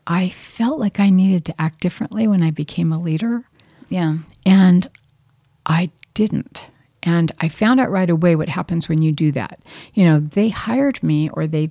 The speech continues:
Speaker 1: they promoted me into the job because of the qualities I brought to it. And I had already had those qualities. I already, I was already demonstrating it. But once I got into that job and it was an official title and I was sitting in the bigger chair, right?
Speaker 2: Mm-hmm.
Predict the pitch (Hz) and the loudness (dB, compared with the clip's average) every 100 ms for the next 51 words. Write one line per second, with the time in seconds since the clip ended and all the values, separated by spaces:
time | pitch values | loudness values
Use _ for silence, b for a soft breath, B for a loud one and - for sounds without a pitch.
0 | - 185 151 - 175 175 233 220 156 147 | -6 -6 -4 -4 0 2 2 0 0 2
1 | 147 151 165 147 139 147 143 147 - 185 | 2 0 -2 -4 -2 -2 -2 -6 -6 -4
2 | 160 160 - 170 180 175 156 143 143 147 | -2 -4 -6 -4 -2 -2 0 -2 -2 -4
3 | 202 - 240 240 254 - _ - 175 170 | -4 -4 0 2 0 -6 _ -2 0 2
4 | 160 170 175 156 - 233 247 - - - | 2 0 -2 -2 -6 -10 -8 -8 -8 -8
5 | - 117 - - - 160 165 170 156 - | -10 -10 -10 -12 -6 -2 -2 0 -2 -4
6 | - _ 170 185 185 196 170 165 190 196 | -10 _ -4 -2 -2 -2 -2 0 2 2
7 | - - 101 - - - B B B - | 0 -6 -6 -8 -14 -20 B B B -6
8 | 214 208 - 262 226 214 196 180 170 - | -2 0 -2 -6 -2 0 0 -2 -6 -6
9 | 156 165 170 151 156 151 143 156 - 160 | -4 -2 -2 -4 -4 -6 -6 -6 -6 -6
10 | - 143 151 143 135 131 135 139 - 160 | -6 -4 -2 -2 -4 -4 -4 -6 -4 -4
11 | 160 151 139 135 147 80 - 180 175 - | 0 0 0 -4 -8 -10 -8 -4 -4 -6
12 | 139 160 151 156 - 175 175 165 165 | -6 0 2 2 0 -2 -2 0 -2